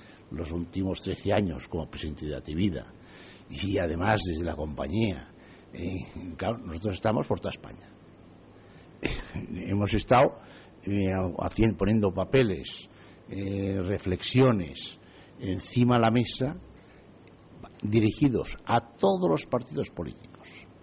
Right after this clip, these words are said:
a todas las administraciones públicas, de lo que, de lo que vienen, la que nos viene, o que ya es, mejor dicho, que ya está, de lo que es el cambio demográfico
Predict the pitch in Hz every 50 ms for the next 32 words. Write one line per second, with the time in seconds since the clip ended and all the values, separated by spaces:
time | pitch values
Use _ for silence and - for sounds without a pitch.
0 | - - - 110 127 127 - - - - - - 185 180 185 180 180 170 160 151
1 | 135 123 117 113 107 - 117 110 98 - - - - 85 - - - - - -
2 | - - - - - - - - - - - - - - - - - - - 110
3 | 101 101 113 104 95 92 95 - - - - - - 104 95 80 69 - - -
4 | - - - 78 80 82 92 78 80 - - - 76 69 76 113 143 147 139 127
5 | 127 - - - - 78 80 78 - 90 78 76 69 73 104 131 143 110 - -
6 | - - - - 92 104 117 - - - 87 85 - - 87 101 104 - - -
7 | - - - - - - - 101 95 110 110 - - - - - - - - -
8 | - - - - - - - - - - - - - - - - - 90 87 90
9 | 95 87 87 - - 113 110 - 110 92 - 95 87 87 78 76 71 65 - 58
10 | 58 - - - -